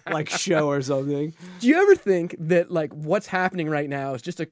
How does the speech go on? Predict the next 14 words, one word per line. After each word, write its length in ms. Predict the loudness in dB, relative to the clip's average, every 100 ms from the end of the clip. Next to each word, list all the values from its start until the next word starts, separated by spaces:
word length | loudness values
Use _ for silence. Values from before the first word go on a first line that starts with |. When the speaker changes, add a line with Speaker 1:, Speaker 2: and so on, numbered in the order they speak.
| -10
Speaker 2:
an 80 | -12
acoustic 480 | -10 -8 -6 -4 -2
version 320 | 0 0 -4
of 80 | -6
what 160 | -4
our 100 | -2
lives 380 | -2 -2 -4 -6
would 180 | -6 -6
have 140 | -2
been? 320 | -2 -2 -4 -8 _ _ _
Speaker 1:
Yeah, 180 | -8 -6
kinda. 480 | -6 -8 -8 -8 -14 _ -12
Speaker 2:
It's 220 | -10 -6
like, 480 | -6 -4 -4 -6